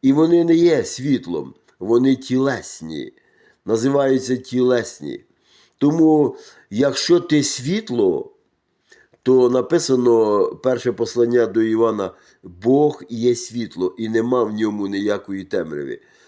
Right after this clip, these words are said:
То ти можеш собі уявити таку фразу:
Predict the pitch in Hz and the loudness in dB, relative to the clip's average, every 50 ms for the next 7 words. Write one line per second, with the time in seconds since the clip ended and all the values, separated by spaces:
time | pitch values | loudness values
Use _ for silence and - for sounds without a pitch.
0 | _ _ _ - 127 127 131 156 170 170 180 214 233 247 233 - 156 143 135 131 | _ _ _ -2 -2 0 2 2 2 2 4 2 2 2 0 -2 -2 2 2 2
1 | 127 123 123 120 117 117 113 107 90 - 104 98 87 - - _ _ _ _ _ | 4 4 4 4 4 4 2 2 0 -2 -2 -2 -2 -4 -8 _ _ _ _ _
2 | - 131 127 123 - - 131 131 131 127 127 120 117 101 - 92 - - 131 135 | -2 -2 -2 -2 0 2 4 4 4 6 4 4 4 2 0 -4 -4 -2 0 0
3 | 113 101 92 82 82 78 71 | 2 0 -2 -6 -8 -14 -14